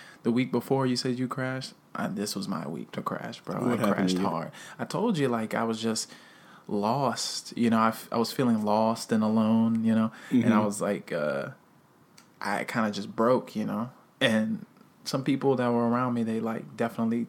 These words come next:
Speaker 1: told me, like, "Yo, you're not alone," and they started, like, helping me, and then the more I asked, the more I reached out, the more I, like, received.
Speaker 2: Mm-hmm.
Speaker 1: So it's like, you know, you just gotta learn to use the people that you have around you, that you trust and love, you know?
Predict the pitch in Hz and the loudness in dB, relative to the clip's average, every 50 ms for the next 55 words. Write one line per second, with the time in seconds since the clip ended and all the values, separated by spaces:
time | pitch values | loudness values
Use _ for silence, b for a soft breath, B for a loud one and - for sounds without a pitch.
0 | - - - - 131 127 120 117 120 117 113 113 113 131 139 165 160 131 123 123 | -8 -6 -2 2 2 2 2 2 -2 -2 -4 -6 -6 -4 -2 -2 0 0 0 0
1 | 123 127 135 127 120 120 120 135 160 147 123 117 117 113 113 117 - - - - | 0 0 0 0 0 2 2 2 2 2 2 2 2 2 0 -2 -4 -6 -6 -8
2 | - - - B B B B B B B B - 123 117 117 - 113 110 113 110 | -8 -12 -16 B B B B B B B B 0 2 2 2 2 2 4 4 4
3 | 110 110 110 107 107 - 98 101 104 110 113 117 120 120 117 113 113 - - 110 | 4 2 0 0 0 -2 0 0 0 2 2 2 2 2 0 -2 -2 -4 -2 0
4 | 117 113 113 113 113 - - - 117 113 113 117 117 113 110 107 101 B B B | 0 0 0 0 -2 -4 -2 0 2 4 6 6 6 4 4 2 0 B B B
5 | B B 117 120 127 131 123 - 104 110 113 120 123 - 101 117 113 113 117 117 | B B 2 2 2 2 2 2 2 4 4 4 4 2 2 2 2 4 4 4
6 | 113 110 110 107 107 101 - 110 110 - - 120 117 117 120 120 123 123 123 - | 2 2 0 0 -2 -2 -2 -2 -2 -2 0 2 2 2 2 2 0 -2 -6 -10
7 | - B B B B 135 120 117 117 113 - 131 - - 139 139 135 - - 143 | -18 B B B B 8 8 10 10 8 8 6 4 0 -2 -2 -4 -4 -4 -6
8 | 143 143 147 147 151 165 - 175 165 147 131 117 - - - 160 147 110 120 123 | -4 -4 -4 -6 -6 -6 -6 -4 -4 -2 -4 -4 -6 -10 -16 -12 -8 -6 -4 -2
9 | 127 127 123 - - 117 117 113 120 123 131 127 117 113 120 110 - 120 120 117 | -2 -2 -4 -4 -4 -6 -4 -2 -2 0 0 0 -2 -2 -4 -2 -2 -2 -2 -2
10 | 117 113 113 113 110 - 113 110 110 - - - - 120 117 113 107 107 117 127 | -2 -2 -2 -2 -2 -2 -2 -2 -2 -4 -6 -4 -2 0 2 2 2 4 4 4
11 | 165 175 120 92 92 - 113 113 - - 110 - - 117 120 120 - - - 117 | 4 4 2 2 0 0 -2 -4 -4 -6 -6 -2 0 0 0 0 0 -4 -2 0
12 | 117 117 117 127 131 135 135 139 123 117 123 127 | 0 2 2 2 0 -2 -2 -2 -2 -2 -4 -4